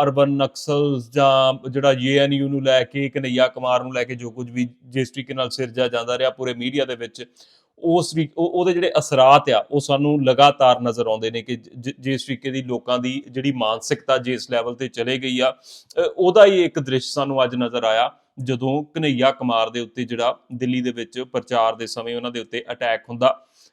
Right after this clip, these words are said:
ਕਨ੍ਹਈਆ ਕੁਮਾਰ ਤੁਹਾਨੂੰ ਪਤਾ ਕਿ ਆਮ ਆਦਮੀ ਪਾਰਟੀ ਤੇ ਕਾਂਗਰਸ ਦੇ ਕਹਿ ਲਓ ਕਿ, ਅ, ਸਾਂਝੇ ਉਮੀਦਵਾਰ ਨੇ, ਕਿਉਂਕਿ ਇਹਨਾਂ ਦਾ ਗੱਠਜੋੜ ਆ ਉੱਥੇ, ਸਾਂਝੇ ਤਾਂ ਨਹੀਂ, ਖੈਰ ਕਾਂਗਰਸ ਦੇ ਉਮੀਦਵਾਰ ਨੇ ਇਹ, ਗੱਠਜੋੜ ਆ ਆਮ ਆਦਮੀ ਪਾਰਟੀ ਦਾ ਤੇ ਕਾਂਗਰਸ ਦਾ। ਸੋ ਇਸ ਵਿਸ਼ੇ ਤੇ ਗੱਲ ਕਰਦੇ ਹਾਂ।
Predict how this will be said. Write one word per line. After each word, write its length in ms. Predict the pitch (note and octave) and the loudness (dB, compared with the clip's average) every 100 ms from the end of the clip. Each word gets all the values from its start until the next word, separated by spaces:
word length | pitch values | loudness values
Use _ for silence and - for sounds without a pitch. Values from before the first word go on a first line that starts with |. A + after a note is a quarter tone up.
| - | -4
ਕਨ੍ਹਈਆ 360 | C3+ B2+ C3 | -2 2 4
ਕੁਮਾਰ 320 | C3 C#3 C3+ B2+ | 4 2 0 0
ਤੁਹਾਨੂੰ 260 | C3+ C3+ | -2 -2
ਪਤਾ 280 | B2+ A#2+ B2+ | -4 -2 -2
ਕਿ 220 | C3+ C3+ A#2 | 0 -2 0
ਆਮ 200 | A#2+ B2 | 0 -2
ਆਦਮੀ 240 | B2 B2+ | -4 -6
ਪਾਰਟੀ 320 | B2 A#2+ B2 | -4 -4 -4
ਤੇ 100 | B2+ | -10
ਕਾਂਗਰਸ 420 | - A#2+ A#2+ A#2+ | -6 -6 -4 -8
ਦੇ 100 | - | -8
ਕਹਿ 140 | C3 C3 | -6 -4
ਲਓ 120 | C3+ | -4
ਕਿ, 320 | C3+ B2+ B2 B2 | -4 -4 -4 -4
ਅ, 280 | A#2+ A#2+ A#2 | -2 -2 -4
ਸਾਂਝੇ 380 | - D#3+ F#3 F#3+ | -4 -2 0 -2
ਉਮੀਦਵਾਰ 320 | C#3+ C3 C3+ | -2 0 0
ਨੇ, 60 | C#3+ | 0
ਕਿਉਂਕਿ 160 | D3+ | -4
ਇਹਨਾਂ 120 | E3 | -4
ਦਾ 60 | D#3+ | -2
ਗੱਠਜੋੜ 520 | C#3+ D3 C#3 D#3 C#3+ | 0 0 0 -2 0
ਆ 60 | B2 | -2
ਉੱਥੇ, 180 | A#2+ D3+ | -4 -8
ਸਾਂਝੇ 260 | D#3 E3 | -8 -8
ਤਾਂ 100 | D#3 | -8
ਨਹੀਂ, 140 | D3+ C3+ | -8 -6
ਖੈਰ 180 | B2+ | -6
ਕਾਂਗਰਸ 520 | B2 C3 B2+ B2 - - | -2 -2 -2 -10 -12 -10
ਦੇ 180 | C3 C#3 | -6 -6
ਉਮੀਦਵਾਰ 520 | B2+ B2+ B2 B2 B2 | -6 -8 -2 0 0
ਨੇ 100 | B2 D3 | -4 -10
ਇਹ, 60 | - _ _ _ - B2+ | -14 _ _ _ 0 4
ਗੱਠਜੋੜ 400 | D3 B2+ C3+ B2 | 4 2 0 2
ਆ 120 | A#2 | 2
ਆਮ 120 | A2+ | 0
ਆਦਮੀ 220 | A2 A2+ | -4 -6
ਪਾਰਟੀ 300 | G#2+ A2+ A2+ | -2 -2 -2
ਦਾ 100 | A2 | -6
ਤੇ 100 | A#2 | -6
ਕਾਂਗਰਸ 420 | A2 G#2+ G#2+ G#2+ | -6 -6 -8 -16
ਦਾ। 80 | - _ _ _ _ - | -16 _ _ _ _ -12
ਸੋ 140 | C3+ | -4
ਇਸ 180 | C#3 C#3+ | -4 -2
ਵਿਸ਼ੇ 200 | C#3+ D#3 | 0 0
ਤੇ 100 | E3 | 4
ਗੱਲ 200 | D#3 D#3 | 4 6
ਕਰਦੇ 280 | D#3+ D3+ | 4 4
ਹਾਂ। 80 | D#3+ | 0